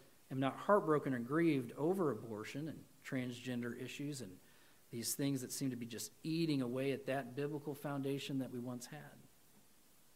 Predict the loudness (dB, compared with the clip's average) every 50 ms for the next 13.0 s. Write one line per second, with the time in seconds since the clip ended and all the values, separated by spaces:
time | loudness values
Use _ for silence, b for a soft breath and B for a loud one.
0 | -20 -20 -20 -20 -20 -20 -20 -20 -20 -20 -20 -20 -20 -20 -20 -20 -20 -20 -20 -20
1 | -20 -20 -10 -4 0 2 2 4 4 6 6 6 6 6 4 2 0 -2 -6 -10
2 | -14 -18 -20 -20 -20 -20 -20 -20 -20 -20 -20 -20 -20 -20 -20 -20 -20 -20 -20 -20
3 | -20 -20 -8 -4 0 2 4 4 4 4 2 2 4 4 4 4 4 4 2 2
4 | 2 0 0 -2 0 0 0 0 0 0 0 -4 -4 -4 -4 -2 -2 -2 0 2
5 | 2 0 0 -2 0 0 2 4 6 6 8 8 8 6 4 2 0 -4 B B
6 | B B B B B B B -4 -2 0 0 0 -2 -4 -6 0 4 6 6 8
7 | 8 8 8 8 8 6 6 B B B B B B B -6 -6 -6 -4 -2 -2
8 | 0 2 4 4 4 4 2 -2 -6 -12 -16 -18 -18 -20 -20 b b b b b
9 | b b -10 -8 -4 2 2 6 8 8 8 8 8 6 6 6 6 4 2 2
10 | 0 -2 -4 -4 -4 -6 -10 -4 0 4 8 8 10 8 8 6 4 0 -2 -4
11 | -4 -8 -8 -8 -4 -2 -2 -2 0 -2 -6 -10 -12 -16 -20 b b b b b
12 | b -8 -8 -6 -6 -4 0 2 4 6 6 6 6 4 0 -2 -4 -8 -12